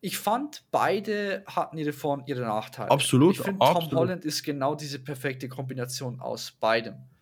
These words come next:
Speaker 1: Tom
Speaker 2: Absolut.
Speaker 1: Holland ist ganz genau das, was Peter Parker verkörpert. Ein Teenager,
Speaker 2: Mit Sprüchen.
Speaker 1: der extrem schlau ist
Speaker 2: Ja.
Speaker 1: und dauerhaft dumme Sprüche sp-, äh, reißt.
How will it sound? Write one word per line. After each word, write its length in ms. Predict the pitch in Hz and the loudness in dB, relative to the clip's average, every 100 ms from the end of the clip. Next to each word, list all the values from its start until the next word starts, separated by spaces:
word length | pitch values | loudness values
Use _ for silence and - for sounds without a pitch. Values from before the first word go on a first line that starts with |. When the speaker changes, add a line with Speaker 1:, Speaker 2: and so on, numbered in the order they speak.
| - | -8
Speaker 1:
Tom 140 | 208 | -6
Speaker 2:
Absolut. 340 | 208 180 117 165 | 0 2 4 4
Speaker 1:
Holland 260 | 175 165 | 0 -2
ist 160 | 147 - | -4 -4
ganz 220 | 160 196 | -4 -4
genau 180 | 185 160 | -2 -2
das, 180 | 156 147 | -2 -8
was 120 | 143 | -10
Peter 280 | - 151 151 | -12 -12 -10
Parker 380 | 131 135 139 131 | -2 -2 -2 -6
verkörpert. 600 | 127 - 156 156 170 165 - - _ - | -8 -8 -6 -4 -4 -6 -14 -20 _ -8
Ein 180 | 123 127 | -6 -6
Teenager, 600 | 170 185 190 190 226 240 _ _ _ _ _ _ _ _ | -8 -6 -8 -6 -8 -8 _ _ _ _ _ _ _ _
Speaker 2:
Mit 140 | 135 | 2
Sprüchen. 180 | - 135 | 2 2
Speaker 1:
der 400 | 127 123 123 - _ _ - | 4 4 0 -4 _ _ -6
extrem 340 | 147 - - | -4 -4 -4
schlau 460 | 165 - 131 113 - | -4 -2 0 2 0
ist 340 | - - - _ _ _ | -4 -12 -16 _ _ _
Speaker 2:
Ja. 180 | 117 - - _ _ _ _ _ - | 2 2 -2 _ _ _ _ _ -2
Speaker 1:
und 440 | 156 156 156 127 | 0 0 -4 2
dauerhaft 360 | 151 147 156 160 | 4 4 2 -6
dumme 160 | 147 | -4
Sprüche 360 | 131 147 131 127 | -4 -6 -8 -8
sp-, 160 | - - | -10 -12
äh, 260 | - 131 - - - | -10 -10 -12 -18 -4
reißt. 360 | 110 104 - | -2 -2 -6